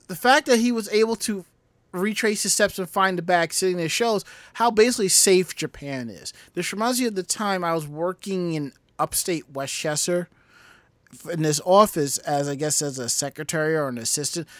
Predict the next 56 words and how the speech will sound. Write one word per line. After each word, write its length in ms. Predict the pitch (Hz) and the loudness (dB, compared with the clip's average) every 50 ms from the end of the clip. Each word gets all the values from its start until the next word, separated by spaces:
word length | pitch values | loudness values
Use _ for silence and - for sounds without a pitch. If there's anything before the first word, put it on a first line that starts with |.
| - - | -20 -8
Something 300 | - - 277 302 - 320 | 2 4 4 4 4 2
they 120 | 285 254 240 | 2 2 4
were 100 | 226 214 | 4 2
telling 280 | 214 - 226 214 208 | 2 2 2 2 0
me 60 | 208 196 | 2 4
that 180 | 196 190 180 | 4 4 4
would 100 | 170 156 | 2 0
l-, 100 | 156 165 - - | -6 -8 -8 -6
get, 240 | 139 220 226 - _ | -4 -4 -4 -4 _
get 360 | 202 196 190 180 160 208 208 | 0 0 0 2 0 -2 0
my 100 | 196 185 | 0 -2
foot 260 | 175 - - - - | -2 -2 -8 -12 -6
in 60 | 208 196 | -6 -6
the 60 | 180 | 0
door 300 | 160 185 190 185 185 175 | 4 4 6 6 6 4
doing 260 | 165 175 175 170 165 - | 4 2 0 0 -2 -2
I 180 | 156 160 156 | -2 -2 -2
T. 340 | 139 - - 151 123 104 82 | -2 -4 -6 -6 -8 -8 -10
Some, 300 | - - - 165 147 143 _ _ _ | -6 -4 -4 -4 -4 -6 _ _ _
some, 220 | - - 170 156 - _ _ _ _ _ _ | -10 -10 -10 -10 -12 _ _ _ _ _ _
they 120 | - 175 | 2 2
lied. 400 | 165 151 117 101 87 - - - _ _ _ _ _ | 2 2 -2 -6 -12 -18 -20 -20 _ _ _ _ _
But, 260 | 160 - - - - | -12 -10 -8 -10 -6
you 120 | 202 170 131 | -6 -6 -6
know, 80 | - - _ _ - - - _ _ _ _ _ _ _ _ _ _ _ _ _ _ _ _ _ _ | -6 -12 _ _ -20 -20 -20 _ _ _ _ _ _ _ _ _ _ _ _ _ _ _ _ _ _
I 120 | - 180 214 | 0 2 2
didn't 220 | 254 - 180 196 | 2 0 -2 -2
realize 460 | 190 202 208 214 196 185 180 175 170 | 0 2 2 4 4 6 6 4 4
it, 100 | 175 165 | 0 -2
but 80 | - 165 | -2 -2
I 100 | 165 180 | 0 0
had 200 | 185 170 131 127 | 0 -2 -2 -6
dropped 400 | - - 156 151 175 180 - - | -6 -2 0 0 0 -2 -4 -6
my 160 | 190 175 160 | -4 -4 -4
keys 480 | 143 - - 151 143 143 156 165 170 160 - _ | -4 -6 -10 -8 -8 -6 -2 -2 -2 -4 -4 _
on 180 | 131 131 139 139 | -8 -8 -6 -4
the 80 | 135 | -4
way 160 | 131 131 131 | -4 -4 -4
home. 440 | 127 117 120 123 131 147 165 202 190 _ _ _ _ _ _ _ _ _ _ _ _ _ _ _ _ _ _ _ _ _ | -6 -6 -6 -6 -6 -6 -6 -8 -10 _ _ _ _ _ _ _ _ _ _ _ _ _ _ _ _ _ _ _ _ _
And 100 | - 143 | -8 -6
I 60 | 143 139 | -6 -4
couldn't 240 | - 180 - 156 | -4 -6 -6 -6
get 120 | 139 147 147 | -6 -6 -4
into 220 | 151 151 - 165 | -4 -6 -6 -8
my 120 | 151 143 135 | -8 -6 -8
apartment, 600 | 131 120 - 127 135 139 131 170 175 180 170 160 | -8 -6 -4 -2 -2 -2 -2 -2 -2 -2 -2 -4
and, 280 | 147 135 127 127 127 | -6 -6 -4 -4 -4
oh 500 | 127 131 135 135 139 143 143 143 147 147 | -4 -4 -4 -4 -4 -4 -4 -4 -4 -6
boy, 220 | 139 143 143 139 127 | -4 -2 -2 -2 -2
my 120 | 127 139 | -2 -4
mother 220 | 147 151 139 131 | -4 -4 -4 -4
lit 280 | 127 120 135 156 - _ | -6 -4 -6 -8 -8 _
me 140 | 156 147 151 | -8 -8 -8
up 100 | - _ | -8 _
for 140 | - - 139 | -14 -10 -8
that. 240 | 139 131 117 - | -8 -8 -8 -10